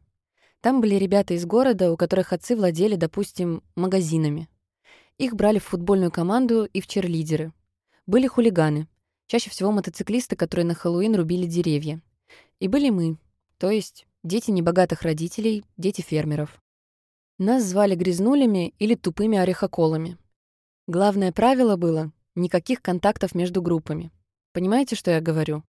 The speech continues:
«Да», — отозвался Эстеван. «В Индии есть так называемые касты. Члены разных каст не имеют права вступать в брак и даже жить вместе. Низшую касту называют неприкасаемыми». «Но неприкасаемые ведь могут касаться друг друга, верно?»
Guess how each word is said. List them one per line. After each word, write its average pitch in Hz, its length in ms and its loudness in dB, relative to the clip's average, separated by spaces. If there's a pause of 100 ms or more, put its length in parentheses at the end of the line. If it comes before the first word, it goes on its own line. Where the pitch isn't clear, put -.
(800)
«Да», — 175 360 0 (480)
отозвался 165 500 -4
Эстеван. 160 480 -4 (640)
«В 175 120 -4
Индии 240 280 4
есть 185 220 0
так 196 120 0
называемые 185 540 0
касты. 165 460 -4 (440)
Члены 214 320 0
разных 196 300 2
каст - 300 -2
не 196 140 0
имеют 196 260 0
права 208 280 2
вступать 165 400 -4
в 160 60 -10
брак 190 320 0 (340)
и - 60 -8
даже 180 260 2
жить 170 260 -4
вместе. 156 460 -4 (320)
Низшую 185 380 -2
касту 247 300 0
называют 175 400 0
неприкасаемыми». 165 880 -4 (880)
«Но 185 60 0
неприкасаемые 190 840 0
ведь 165 180 -4
могут 254 260 0
касаться 175 480 -2
друг 160 180 -4
друга, 160 240 -4
верно?» 180 440 0